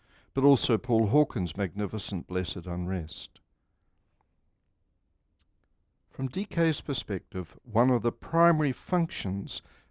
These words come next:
of this group of concentrated cultural creatives, the group of world servers, is to inspire,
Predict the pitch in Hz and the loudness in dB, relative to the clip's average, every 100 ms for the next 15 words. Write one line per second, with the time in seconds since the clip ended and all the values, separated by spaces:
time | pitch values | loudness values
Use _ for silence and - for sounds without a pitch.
0 | - 87 104 - 120 113 - 98 - - | -16 -8 -8 -6 -4 -4 0 -2 -2 -16
1 | _ _ _ _ - 156 - 107 - 104 | _ _ _ _ 0 0 0 -2 0 -2
2 | 95 - - 127 - 98 - 98 98 104 | -2 -8 -2 -2 -2 -10 -10 -4 -2 -2
3 | - 85 101 107 92 98 - 87 92 90 | -4 -8 -8 -10 -8 -8 -8 -6 -4 -4
4 | - 113 95 87 85 - _ _ _ _ | -4 -4 -2 -4 -8 -16 _ _ _ _
5 | _ 151 135 - 127 123 - - 151 151 | _ 0 0 0 0 0 -2 -4 0 2
6 | 160 165 | 4 2